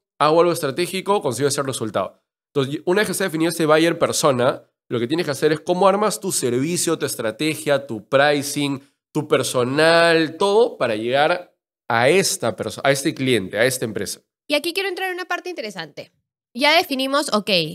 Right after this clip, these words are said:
Speaker 2: primero entiende bien qué tipo de cliente quieres, ¿no? Porque muchas veces el que empieza, eh, cree, "Y hay que, hay que cogerlos a todos", que sí, dependiendo del, del producto o servicio que ofrezcas, podría ser, pero si en verdad tú tienes una visión, un objetivo claro con tu negocio, que es, "Oye, ¿sabes qué?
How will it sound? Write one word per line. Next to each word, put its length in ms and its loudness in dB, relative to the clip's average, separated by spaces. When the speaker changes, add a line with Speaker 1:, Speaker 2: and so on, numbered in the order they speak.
Speaker 2:
primero 400 0
entiende 340 0
bien 340 -4
qué 360 2
tipo 300 4
de 140 4
cliente 360 2
quieres, 300 0
¿no? 160 0
Porque 220 0
muchas 280 0
veces 280 -2
el 120 -2
que 100 -2
empieza, 760 2
eh, 240 -2
cree, 400 -2
"Y 60 2
hay 100 2
que, 120 0
hay 100 0
que 120 -2
cogerlos 400 -2
a 60 -4
todos", 520 0
que 140 -2
sí, 340 2
dependiendo 480 2
del, 380 4
del 180 2
producto 340 2
o 20 0
servicio 320 0
que 80 -4
ofrezcas, 400 2
podría 480 4
ser, 320 0
pero 180 2
si 140 -4
en 100 -2
verdad 220 0
tú 100 -8
tienes 300 -2
una 160 0
visión, 540 2
un 100 0
objetivo 420 0
claro 340 2
con 140 -4
tu 80 -8
negocio, 480 -2
que 180 -2
es, 140 -4
"Oye, 220 -4
¿sabes 260 -4
qué? 220 -4